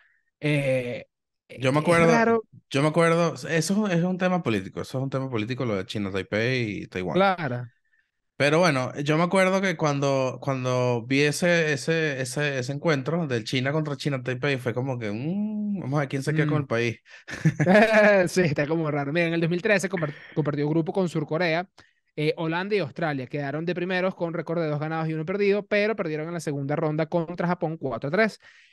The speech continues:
Speaker 1: Y luego fueron eliminados por Cuba en un formato de llave con doble eliminación. Eh, los cubanos de nuevo metidos por allá.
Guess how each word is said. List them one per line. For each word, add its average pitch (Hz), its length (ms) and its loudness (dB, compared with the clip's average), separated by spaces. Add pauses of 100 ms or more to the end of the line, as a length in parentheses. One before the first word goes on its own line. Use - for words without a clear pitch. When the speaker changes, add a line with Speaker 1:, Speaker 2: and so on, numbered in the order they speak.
(100)
Speaker 1:
Y 233 140 0
luego 226 320 6
fueron 180 180 2
eliminados 170 300 -2
por 190 180 -2
Cuba 208 300 4
en 175 100 -2
un 143 80 -6
formato 165 460 -4
de 143 120 0
llave 160 360 0
con 143 280 -4
doble 131 380 -4
eliminación. 104 1000 -8 (480)
Eh, 113 840 -2
los 139 200 -4
cubanos 135 420 -2
de 165 80 0
nuevo 127 180 -6
metidos 120 400 -8
por 147 140 -6
allá. 170 320 0